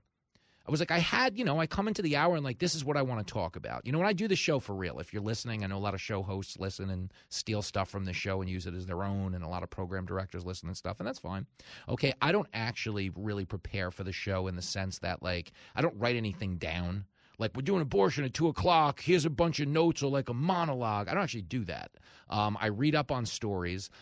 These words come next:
and I share my feelings with you. Like, we're two human beings on a cross-country drive, and we're just having a conversation. And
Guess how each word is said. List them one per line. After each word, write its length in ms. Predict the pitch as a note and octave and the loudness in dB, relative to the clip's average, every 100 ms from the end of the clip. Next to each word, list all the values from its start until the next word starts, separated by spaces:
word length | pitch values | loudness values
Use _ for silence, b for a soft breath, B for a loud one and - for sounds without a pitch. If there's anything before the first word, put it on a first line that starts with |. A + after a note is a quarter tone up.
| - | -4
and 160 | A2 | -2
I 80 | G#2+ | -2
share 320 | G2+ - B2 | -2 -2 -2
my 180 | B2 A2+ | 0 -2
feelings 500 | G#2 B2+ A2 F#2+ E2 | -4 -4 -4 -4 -4
with 220 | C2 B1 | -8 -8
you. 180 | A1+ - - | -10 -10 -8
Like, 220 | G#2 G#2 | -6 -4
we're 120 | G#2+ | -4
two 240 | G#2+ - B2+ | -4 -2 -2
human 400 | - A#2+ G#2+ G2 | -2 -2 -2 -2
beings 420 | A2 G2+ F#2+ F2 | -2 -2 -2 -4
on 100 | - | -6
a 60 | F#2+ | -8
cross-country 720 | - G#2+ G2+ - G2+ - F#2+ | -4 -4 -2 -4 -4 -4 -4
drive, 500 | A2+ C3+ G2 F#2 F#2 | -2 2 2 2 0
and 140 | F#2 | -4
we're 40 | F#2 | -6
just 200 | G2 - | -8 -6
having 260 | F#2 F#2 | -6 -4
a 60 | F2 | -6
conversation. 800 | - D2+ C2 - B2 G2+ - G1+ - B B B B | -8 -8 -8 -6 -4 -4 -6 -12 -12 B B B B
And 260 | A2 A2+ A2 | 0 0 0